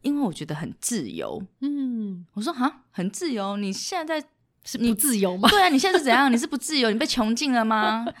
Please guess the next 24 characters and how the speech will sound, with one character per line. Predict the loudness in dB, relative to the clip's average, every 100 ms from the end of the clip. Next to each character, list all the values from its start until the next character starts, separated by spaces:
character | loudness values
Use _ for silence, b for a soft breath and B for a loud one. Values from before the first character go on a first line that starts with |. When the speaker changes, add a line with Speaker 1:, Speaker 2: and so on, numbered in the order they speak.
| -6
Speaker 2:
<laughs> | -6 -4
Speaker 1:
而 | -4
且 | -2
因 | -4
为 | -4 -4
其 | -4
实 | -4 -4
就 | -4 -2 -2
我 | -2 -4
知 | -8 -10 -8
道 | -6
啊， | -6 -6
我 |
们 | -10 -12
在 | -10 -8 -8 -8
台 | -12 -12
北 | -10
的 | -10
德 | -10 -10
国 | -12
学 | -12
校， | -8 -8
其 | -8 -8
实 | -8 -10 -12 -14